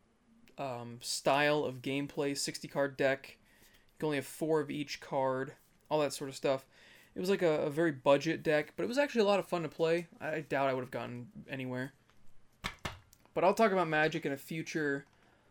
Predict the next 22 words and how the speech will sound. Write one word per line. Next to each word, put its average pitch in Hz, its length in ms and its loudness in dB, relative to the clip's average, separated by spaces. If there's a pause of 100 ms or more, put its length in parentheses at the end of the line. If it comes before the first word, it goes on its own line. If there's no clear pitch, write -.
(200)
podcast, 147 800 -2
my 131 160 -6
history 160 680 -6
of 147 160 -2
it, - 340 -4 (1040)
and 143 120 -12
all 135 160 -4
that 127 160 -4
sort 139 200 -10
of 135 80 -12
stuff. 131 340 -6
If - 100 -10
you - 160 -2
guys 123 160 -2
give 143 200 -6
enough 135 200 -8
of 135 100 -12
a 131 60 -8
shit, - 380 -6
let 190 100 -8
me 175 100 -6
know. 143 220 -4